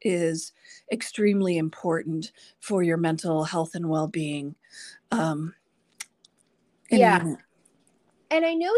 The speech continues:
Speaker 2: too, with the tiny homes, we were talking about this a little earlier, it allows people to have their own space in that way, because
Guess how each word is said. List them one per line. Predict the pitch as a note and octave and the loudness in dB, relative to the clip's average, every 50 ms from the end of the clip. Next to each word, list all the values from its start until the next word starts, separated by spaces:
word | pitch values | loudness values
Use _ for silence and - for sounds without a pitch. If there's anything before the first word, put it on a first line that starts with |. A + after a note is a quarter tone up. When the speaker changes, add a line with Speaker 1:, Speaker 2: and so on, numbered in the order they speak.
| A#4+ - - | 2 2 0
Speaker 2:
too, | - F4+ E4+ | -2 -2 -2
with | F4 E4+ - | -2 -6 -8
the | C#4+ | -12
tiny | B3+ - - B3 B3 B3+ C4 C4+ | -18 -14 -10 -8 -8 -8 -8 -8
homes, | A#3 A#3+ A3+ G#3+ A3 A3+ A3 | -8 -8 -8 -8 -8 -8 -8
we | A#3 A#3+ | -8 -8
were | B3 B3 | -8 -6
talking | - - D#4 D4+ - F4 F4 | -4 -4 -4 -2 -2 -2 0
about | E4+ D#4+ D4 D4 - | 2 0 0 0 -4
this | B3+ - - | -8 -8 -2
a | B3+ | 0
little | A#3+ A3+ A#3 A3+ - - | 2 2 2 2 0 -2
earlier, | - A3+ A3+ A#3+ B3 B3 A3+ G#3+ G#3 G3+ G3+ G3+ _ _ - - _ _ _ _ _ _ - | 0 2 2 2 2 2 0 2 2 0 -2 -4 _ _ -20 -20 _ _ _ _ _ _ 0
it | D#4+ D#4 D4 C#4 - _ - | 2 2 2 2 -2 _ -4
allows | D4+ D#4+ E4 D4+ B3+ B3+ C4+ D4 E4 - | -4 -2 -2 -2 -4 -2 -2 -4 -4 -6
people | - - F4 F4 - - E4+ D#4+ D4+ C#4+ C#4 B3 - _ _ _ _ _ _ - | -6 -4 -4 -4 -2 -2 -2 -2 -2 -2 -4 -6 -10 _ _ _ _ _ _ -18
to | - C#4+ B3 | -14 -14 -14
have | - - - G#3+ G#3+ A#3 B3+ A#3+ A#3 | -14 -10 -6 -4 -4 -4 -4 -4 -4
their | B3+ A#3+ G#3+ | -4 -4 -4
own | A3+ A3 A3 | -4 -6 -8
space | G#3 - - - - G3+ G3 G#3 C4 D#4+ E4 - - - - - | -8 -10 -10 -6 -2 -2 0 0 -2 -4 -6 -8 -12 -14 -10 -8
in | A#3+ A#3 A3+ | -6 -4 -2
that | G#3+ G#3+ A3+ A#3 A#3 | -2 -2 -2 -2 -2
way, | B3+ B3 A#3 A3+ A3 A3 G#3+ A3 - _ _ _ _ - | -2 0 0 0 2 0 0 -2 -4 _ _ _ _ -10
because | B3+ A#3 - A#3+ B3+ A#3+ A#3+ A#3 A3 - - | -10 -8 -4 2 4 4 4 4 2 -4 -12